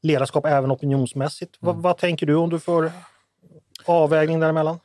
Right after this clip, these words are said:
Speaker 2: Eh, på daglig basis, som man säger, då handlar det hö-, i hög grad om att vara örtagårdsmästare. Sen är det klart att V D:n f-, eh, är efterfrågad. Eh, så att, eh,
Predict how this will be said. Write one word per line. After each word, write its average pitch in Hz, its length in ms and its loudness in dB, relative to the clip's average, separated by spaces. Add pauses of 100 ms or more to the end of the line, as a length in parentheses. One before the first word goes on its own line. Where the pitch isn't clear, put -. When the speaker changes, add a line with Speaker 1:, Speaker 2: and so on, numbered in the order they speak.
(320)
Speaker 2:
Eh, 104 460 0 (560)
på 135 80 2
daglig 127 380 2
basis, 147 320 2
som 131 80 0
man 123 100 2
säger, 107 400 2 (280)
då 131 180 2
handlar 107 320 2
det 107 80 2
hö-, 107 160 2 (160)
i 120 40 0
hög 123 200 2
grad 101 200 0
om 104 120 0
att 101 140 -6
vara 98 200 0
örtagårdsmästare. 101 960 -4
Sen 117 140 0
är 123 40 4
det 127 40 0
klart 123 180 -2
att 107 80 -2
V 107 280 0
D:n 95 420 -4
f-, - 140 -20 (140)
eh, 107 60 0 (380)
är 120 60 0
efterfrågad. 110 760 -2 (240)
Eh, 92 480 -4
så - 140 -8
att, 95 200 -12
eh, 85 440 -4